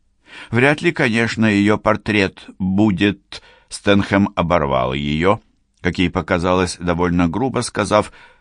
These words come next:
«Осталось ещё две порции. Хотите одну? Мальчишки съели на двоих целых шестнадцать. Я подсчитал». «Нет, спасибо. Я наелась».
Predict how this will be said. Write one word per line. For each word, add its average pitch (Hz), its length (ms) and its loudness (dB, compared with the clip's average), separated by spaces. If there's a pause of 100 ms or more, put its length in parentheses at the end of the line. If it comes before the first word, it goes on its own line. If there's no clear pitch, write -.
(260)
«Осталось 101 640 0
ещё 104 320 2
две 95 240 0
порции. 52 800 -8 (300)
Хотите 95 520 -4
одну? 71 460 -4 (500)
Мальчишки 123 600 0
съели 117 400 0
на 110 140 0
двоих 95 400 -2
целых 107 360 0
шестнадцать. - 920 -4 (340)
Я 90 240 2
подсчитал». 95 800 -4 (760)
«Нет, 170 320 4
спасибо. 123 680 -2 (480)
Я 143 240 2
наелась». 90 720 0